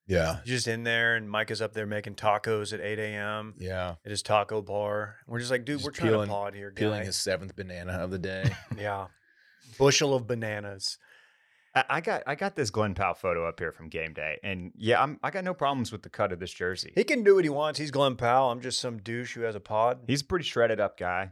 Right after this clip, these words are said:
Speaker 3: you know? Let,
Speaker 2: Yeah.
Speaker 3: let those, let those puppies sing.
Speaker 2: Let the puppies sing, he says. Speaking of singing, can we talk about this weekend in fun presented by our good friends at Shopify? Shopify gives entrepreneurs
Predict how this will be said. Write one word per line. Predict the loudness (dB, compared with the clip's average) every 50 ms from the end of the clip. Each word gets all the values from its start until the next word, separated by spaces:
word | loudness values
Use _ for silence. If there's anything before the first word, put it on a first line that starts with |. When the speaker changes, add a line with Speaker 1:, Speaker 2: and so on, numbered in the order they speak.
| -10 _
Speaker 3:
you | -10 -6 -4
know? | -4 -4 -6 -8 _ _ _ 2
Let, | 4 4
Speaker 2:
Yeah. | 4 4 2 0
Speaker 3:
let | 0 0 2 2
those, | 2 2 2 -2 _ -8
let | -8 -4 -2
those | -2 -2
puppies | 0 2 2 2 2 2 2
sing. | 2 0 0 -4 -8 -10 -14 _ _ _ _ _ _ 0
Speaker 2:
Let | 2 2 2 2
the | 0
puppies | 0 2 2 2 2 2 0 0 0
sing, | 0 -2 -4 -4 -6
he | -6
says. | -8 -8 -8 -8 -8 -8 -12 -16 _ _ _ _ _ _ _ _ -20 -20 -6
Speaking | -2 0 2 4 6
of | 6 6
singing, | 6 6 4 2 0 0 -4 -8 -10 -14 _ _ _ _ -20 _ _ _ _ _ _ _
can |
we | -6 6
talk | 10 10 10 10 10
about | 8 8 8 6 4
this | 2 0 2
weekend | 0 0 0 0 0 -2
in | -2 -2
fun | -2 -2 0 0 0 -2
presented | -2 -4 -2 0 0 0 0 2 2
by | 4 4 4
our | 4 2 0
good | 0 2 4 4 4 2
friends | 0 -2 0 0 -2 -4 -6 -10 -14 -8 _
at | 2 4 4 4 4 0 -6 _ _ _ _
Shopify? | -4 -2 4 8 10 10 10 10 8 6 4 6 4 4 4 4 4 2 -2 -6 -10 -16 -20 _ _ _ _ _ _ _ _ 0
Shopify | 4 6 6 6 6 6 6 6 6 6
gives | 4 2 2
entrepreneurs | 2 0 0 -2 -4 -4 -2 0 2 2 2 2 2 -2 -8 -14